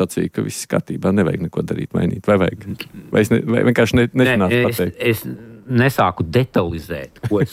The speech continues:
Speaker 2: uzskatu, ko tagad vajag
Speaker 1: Jā.
Speaker 2: darīt.
Speaker 1: Un, bet es tagad gribu beigās palikt to. Ko tad tagad darīt? Nu, reiz tā ir realitāte, un drīkst sākt šo
Speaker 2: Tad es,
Speaker 1: vēsturnieku.
Speaker 2: tad, tad, tad es izvirzīšu vienu tēzi. Uh, Latvijā ir viszemākais,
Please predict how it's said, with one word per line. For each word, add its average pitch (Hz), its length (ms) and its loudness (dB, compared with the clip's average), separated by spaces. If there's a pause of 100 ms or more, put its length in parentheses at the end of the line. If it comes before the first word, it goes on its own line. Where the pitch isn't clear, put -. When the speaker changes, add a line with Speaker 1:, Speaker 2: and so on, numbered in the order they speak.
Speaker 2:
uzskatu, - 540 -6
ko 110 240 4 (220)
tagad 101 280 0 (160)
vajag 92 320 -2
Speaker 1:
Jā. 78 80 -20
Speaker 2:
darīt. 90 300 0 (180)
Speaker 1:
Un, 123 80 2 (160)
bet 151 180 -2
es 226 140 4
tagad 196 240 0
gribu 160 220 2
beigās 131 340 2
palikt 95 320 -2
to. 85 60 0 (580)
Ko 226 160 4
tad 202 260 -2
tagad 151 300 0
darīt? 101 320 2
Nu, 131 140 4
reiz 269 200 2
tā 135 200 4
ir 98 80 0
realitāte, 147 560 2
un 127 100 0
drīkst 143 240 -2
sākt 110 240 -2
šo 110 240 -2
Speaker 2:
Tad 101 320 0
es, 104 80 -2
Speaker 1:
vēsturnieku. 90 380 0 (240)
Speaker 2:
tad, 107 100 0
tad, 110 240 0 (140)
tad 120 160 2
es 156 180 -2
izvirzīšu 110 500 0
vienu 107 260 2
tēzi. 92 440 -2 (160)
Uh, 80 400 -6
Latvijā 117 720 0 (180)
ir 101 240 2
viszemākais, 87 1120 -2